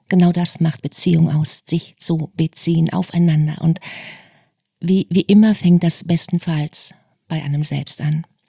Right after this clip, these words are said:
Also heute geht's hier ums Menschsein, ums Durchhalten, wenn, wenn niemand klatscht, ums Weitermachen, wenn, wenn dein Konto vielleicht lacht, aber dein Nervensystem gleichzeitig auf dem Zahnfleisch kriecht.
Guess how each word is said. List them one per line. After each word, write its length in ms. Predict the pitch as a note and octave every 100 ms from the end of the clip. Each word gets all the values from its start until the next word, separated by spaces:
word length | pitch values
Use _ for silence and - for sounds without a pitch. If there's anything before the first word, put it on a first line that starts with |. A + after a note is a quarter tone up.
| _ _ -
Also 260 | F3 F#3+ E3
heute 220 | F#3+ F#3+
geht's 260 | F3+ F3 -
hier 180 | F#3
ums 240 | D#3+ E3 -
Menschsein, 720 | E3+ D#3+ E3 - - D3+ D3 -
ums 280 | D#3 D3 -
Durchhalten, 680 | F3+ F#3+ E3 D#3+ E3 E3
wenn, 160 | D#3+ D#3 - - -
wenn 240 | - F3 F3+
niemand 300 | F3+ F3 E3+
klatscht, 440 | F3 D#3+ - - _ _ _ _ _
ums 280 | F3 F3 F3
Weitermachen, 640 | F3+ F#3+ D#3+ D3+ D3+ D3+
wenn, 180 | D#3 D#3 - - -
wenn 120 | E3+
dein 320 | E3 F3 -
Konto 300 | F#3+ G#3 A#3
vielleicht 340 | - G3+ F#3
lacht, 240 | F#3+ G3 -
aber 240 | E3+ F3 - - _
dein 160 | F#3 F3
Nervensystem 800 | E3+ F3 F3 E3+ E3 - D#3+ D#3+
gleichzeitig 760 | E3+ E3+ G3+ - E3+ E3+ E3+
auf 160 | D#3+ D#3
dem 220 | E3+ D#3+
Zahnfleisch 580 | - D3+ D3 - D3 -
kriecht. 420 | - D3+ - _